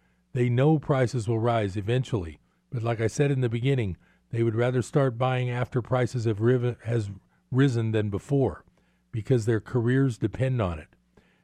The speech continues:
This gives us an advantage to find the best high-quality assets that will have their valuation soar once the price of gold climbs higher. The investment thesis is really simple. As gold production and supplies continue declining,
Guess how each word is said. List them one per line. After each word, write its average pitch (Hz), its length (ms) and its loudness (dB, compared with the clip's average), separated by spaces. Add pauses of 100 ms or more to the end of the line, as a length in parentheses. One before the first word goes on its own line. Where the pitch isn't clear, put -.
(100)
This 120 160 0
gives 131 280 2
us 156 320 0
an 180 100 4
advantage 139 600 2
to 117 100 -4
find 127 300 0
the 104 40 0
best 127 300 0
high-quality 131 640 0
assets 123 460 -4
that 117 120 -2
will 110 120 0
have 117 200 0
their 117 120 0
valuation 113 840 -2
soar 123 580 -2 (420)
once 120 240 -2
the 117 120 -6
price 127 340 0
of 110 100 -4
gold 117 320 0
climbs 113 420 -6
higher. 107 420 -6 (880)
The 123 140 2
investment 143 580 2
thesis 151 460 0
is 113 160 -2
really 135 240 4
simple. 120 400 -2
As 101 160 -4
gold 135 280 4
production 147 460 0
and 127 100 0
supplies 127 520 -2
continue 131 420 0
declining, 117 720 -2